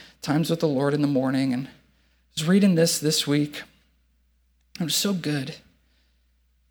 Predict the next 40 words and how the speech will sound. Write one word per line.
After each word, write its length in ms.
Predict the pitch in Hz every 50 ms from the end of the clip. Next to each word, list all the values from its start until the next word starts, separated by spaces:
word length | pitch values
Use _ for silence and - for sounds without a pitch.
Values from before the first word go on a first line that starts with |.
| _ -
Isaiah 360 | 156 165 156 180 190 190 190
thirty-five, 500 | 190 185 170 190 185 - 151 143 151 160
if 100 | 160 -
you're 260 | 160 165 165 165 165
unfamiliar 520 | 160 180 196 190 - 185 190 180 185 190 180
with 100 | 180 196
Isaiah, 440 | 185 180 170 - 170 165 165 175
kind 180 | 170 - 170 165
of 60 | 165
just 180 | 160 160 170 -
set 160 | - 180 156
your 80 | - 180
Bible 340 | 160 165 170 170 165 175
and 80 | 165 165
psh, 340 | - - - - - - -
it's 120 | - -
probably 380 | - - - 165 170 175 175 165
right 240 | 151 156 156 165 165
about 240 | 170 165 170 -
in 100 | 170 180
the 60 | 180 175
middle. 420 | 170 165 165 170 180 170 165 165 - - - - - - _ -
If 120 | - 156
you 40 | 160
hit 180 | 165 180 180 -
Psalms, 680 | - - 170 175 170 175 175 175 165 - - - - - - - - _ -
turn 220 | - 175 175 185
to 80 | 180 175
the 80 | 180
right, 320 | 165 156 147 151 156 156 -
and 80 | 151
you'll 100 | 160 160
find 340 | 156 - - 156 151 156 156
it's 200 | 151 151 - -
a 20 |
long 320 | 151 156 160 165 170 185 165
book, 220 | 160 165 170 -
a 40 | 151
great 320 | 143 - 160 165 185 175
book. 300 | 160 170 170 175 180 175